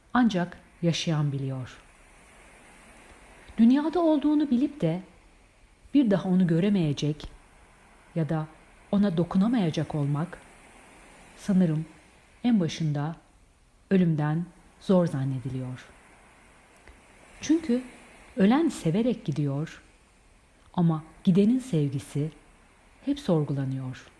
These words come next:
İnsan yokluğuyla mı başa çıksın, sevginin yokluğuyla mı bilemiyor. Ve bu ölümden zor geliyor.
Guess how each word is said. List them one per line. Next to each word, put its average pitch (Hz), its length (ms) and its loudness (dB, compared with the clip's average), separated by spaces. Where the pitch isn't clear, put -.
İnsan 311 400 2
yokluğuyla 262 580 2
mı 185 120 4
başa 156 240 -4
çıksın, - 480 -6
sevginin 208 580 0
yokluğuyla 151 640 -2
mı 151 220 -4
bilemiyor. 143 600 -2
Ve 185 160 4
bu 240 200 2
ölümden 175 540 2
zor 160 280 2
geliyor. 131 500 -6